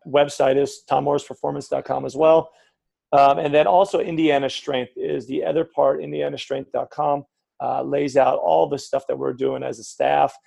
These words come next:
uh, as far as some of the learning videos, as far as teaching articles. We've taken what fifteen strength coaches do daily, and we try to programming into how to make others see and, and be able to use it as a knowledge-based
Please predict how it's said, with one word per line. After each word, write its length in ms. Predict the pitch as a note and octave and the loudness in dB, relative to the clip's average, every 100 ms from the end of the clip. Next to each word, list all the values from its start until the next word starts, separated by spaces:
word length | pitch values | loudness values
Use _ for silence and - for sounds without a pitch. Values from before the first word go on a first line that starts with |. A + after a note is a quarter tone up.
| _ _ C#3 | _ _ -10
uh, 80 | |
as 180 | C3+ C3+ | -8 -8
far 220 | - C3+ | -2 0
as 100 | C3+ | 0
some 140 | - C#3 | -4 -10
of 80 | B2 | -6
the 240 | B2+ C3+ D#3 | -6 -6 -8
learning 400 | C#3+ C#3 C#3+ C3 | -4 -2 -2 -4
videos, 560 | C3+ C3 C3 C3+ C3 | -2 0 2 2 0
as 120 | B2 - | -6 -6
far 220 | C3 C3 | -4 -4
as 140 | B2+ | -6
teaching 500 | - E3+ D3+ D3+ C#3+ - _ _ | -10 -8 -8 -6 -10 -12 _ _
articles. 600 | C#3 C#3 C#3 C#3 C3+ C3+ - | 2 2 2 0 0 -2 -4
We've 140 | C#3 | -4
taken 360 | - E3 D#3 C#3+ | 0 0 0 -4
what 160 | C3+ | -6
fifteen 440 | - E3+ E3 D#3+ C#3+ | -4 -6 -6 -10 -12
strength 340 | - D3+ C#3+ | -8 -8 -4
coaches 440 | C#3 C3+ C3+ B2+ - _ _ _ | -2 -2 -2 -6 -8 _ _ _
do 120 | D3+ | -6
daily, 480 | B2+ C#3 C#3 C#3 C3 | -4 0 2 4 2
and 80 | B2 | -2
we 120 | C3 | -8
try 220 | - C#3 | -6 -4
to 80 | C3+ | -4
programming 600 | - C#3 C3 C#3 B2+ B2+ | -2 0 2 0 -2 -4
into 440 | B2+ B2 - B2+ B2 _ _ | -4 -6 -2 -2 -4 _ _
how 180 | - C3 | -2 0
to 80 | C3 | 0
make 220 | C3 B2 | -2 -2
others 420 | C3 B2+ B2+ - _ _ _ | -2 0 -4 -6 _ _ _
see 540 | - - D3+ D3+ D3 | -14 -2 0 2 0
and, 220 | B2 B2 | -4 -6
and 260 | C3 - B2+ | -8 -10 -8
be 140 | C3 | -2
able 140 | C3+ C3+ | 0 0
to 120 | C#3 | -2
use 220 | C3 C#3 | -4 -2
it 80 | C3+ | 0
as 140 | C3 | 0
a 80 | A#2+ | 0
knowledge-based 760 | B2 B2+ C3+ B2 B2+ B2+ - | 0 0 -2 -2 -4 -4 -8